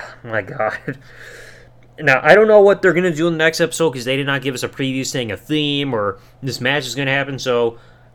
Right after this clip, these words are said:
I'm not gonna have any hopes saying, like, "Oh, something could be special," 'cause, again, they let me down with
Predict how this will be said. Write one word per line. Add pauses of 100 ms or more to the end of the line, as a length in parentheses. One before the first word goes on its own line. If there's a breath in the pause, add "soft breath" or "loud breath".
(300 soft breath)
I'm
not
gonna
have
any
hopes
saying,
like,
"Oh, (100)
something
could
be
special,"
'cause, (200 loud breath)
again,
they
let
me
down
with